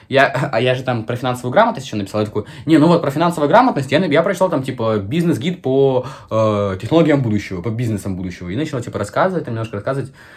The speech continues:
А потом такой: "А, ну из психологии я прочитал, я читаю обычно статьи. Люблю статьи читать по психологии". Она такая: Ну хорошо, я вот вам посоветую книгу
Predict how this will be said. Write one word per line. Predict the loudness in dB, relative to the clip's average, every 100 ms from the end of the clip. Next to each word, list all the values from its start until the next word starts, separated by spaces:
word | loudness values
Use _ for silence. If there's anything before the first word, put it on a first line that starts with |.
| -20 -16
А | -6
потом | -2 -2
такой: | -2 -6 -2
"А, | 4 6
ну | 4
из | 0
психологии | -4 2 4 4 4
я | 4
прочитал, | 4 0 0
я | 0
читаю | 2 6 6
обычно | 4 -6
статьи. | -6 -4 -4 -6 -6
Люблю | -4 -4
статьи | -6 -10 -10 -16
читать | -16 -18 -20
по | -20
психологии". | -20 -18 -16 -16 -18 -8
Она | -6
такая: | -4 -6 -8 -12 -6
Ну | 0
хорошо, | 0 2 4
я | 6 4
вот | 4
вам | 2 0
посоветую | -2 -2 -2 -2
книгу | -2 2 4 2 0